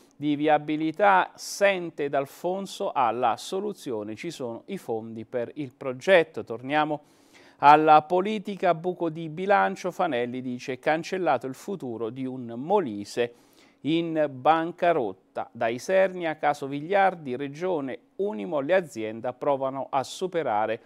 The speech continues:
il guado. Ancora la sanità, da Termoli, San Timoteo K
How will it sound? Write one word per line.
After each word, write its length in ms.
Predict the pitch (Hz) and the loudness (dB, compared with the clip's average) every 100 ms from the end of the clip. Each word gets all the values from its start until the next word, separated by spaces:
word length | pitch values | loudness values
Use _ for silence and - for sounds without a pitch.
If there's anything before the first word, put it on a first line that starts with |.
| _ _ _ _ | _ _ _ _
il 440 | 143 156 147 151 139 | -4 -2 0 0 -2
guado. 420 | 147 139 127 131 | 0 2 4 2
Ancora 440 | 127 - 135 131 | -2 -2 -2 0
la 160 | 123 123 | 0 -2
sanità, 640 | - 139 135 151 196 180 | -2 -6 -4 -4 0 0
da 140 | 139 135 | 0 -2
Termoli, 560 | 190 196 196 180 165 | 0 0 0 -4 -8
San 280 | 147 147 143 | -6 -8 -8
Timoteo 520 | 156 165 160 143 127 | -10 -6 -6 -6 -8
K 240 | - 196 | -2 -2